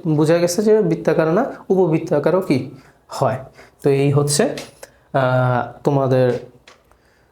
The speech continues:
যে বোর পরমাণু মডেলের সীমাবদ্ধতা। এবার এই যেগুলা পড়াইছি, এই থেকে যদি আমি একটা <clears throat> সৃজনশীল তোমাদের সলভ করাই।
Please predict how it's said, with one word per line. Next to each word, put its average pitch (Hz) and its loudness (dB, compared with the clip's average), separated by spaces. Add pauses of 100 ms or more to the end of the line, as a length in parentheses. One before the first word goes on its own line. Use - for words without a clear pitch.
(120)
যে 120 2
বোর 151 0
পরমাণু 139 0
মডেলের 139 2
সীমাবদ্ধতা। 120 -2 (840)
এবার 160 2 (480)
এই 160 4
যেগুলা 156 2
পড়াইছি, 160 0 (540)
এই 165 2
থেকে 156 0
যদি 156 2
আমি 151 2
একটা 170 -2 (320)
<clears throat> 156 -2
সৃজনশীল 165 2
তোমাদের 160 4
সলভ 147 0
করাই। 147 2